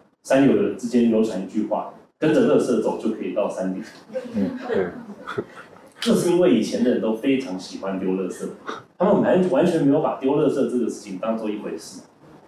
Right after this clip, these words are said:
Speaker 1: 所以我现在在桃园营地看到是历届登山活动累积下来的垃圾，到现在还摊在那边，告诉后面来的人：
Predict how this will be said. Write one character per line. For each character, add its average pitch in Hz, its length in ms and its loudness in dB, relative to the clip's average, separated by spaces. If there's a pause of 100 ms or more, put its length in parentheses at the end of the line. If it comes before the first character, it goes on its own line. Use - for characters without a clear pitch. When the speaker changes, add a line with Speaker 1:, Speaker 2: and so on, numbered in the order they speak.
(140)
Speaker 1:
所 208 120 4
以 233 40 8
我 151 100 6
现 160 160 4
在 147 180 4
在 - 60 0
桃 120 120 4
园 120 80 6
营 113 160 2
地 123 100 2
看 117 220 -2
到 107 300 4
是 - 280 -8
历 - 260 0
届 - 280 4
登 139 140 4
山 135 220 4
活 101 300 -2
动 113 240 2
累 98 160 -2
积 107 140 -6
下 107 180 0
来 92 100 0
的 90 100 -8
垃 95 220 -6
圾， - 200 -8 (460)
到 - 140 2
现 117 160 2
在 107 100 2
还 90 120 0
摊 104 220 -2
在 104 100 0
那 98 160 0
边， 92 240 -4 (540)
告 156 180 4
诉 147 160 4
后 143 140 6
面 139 140 4
来 104 180 2
的 107 60 -6
人： 104 320 0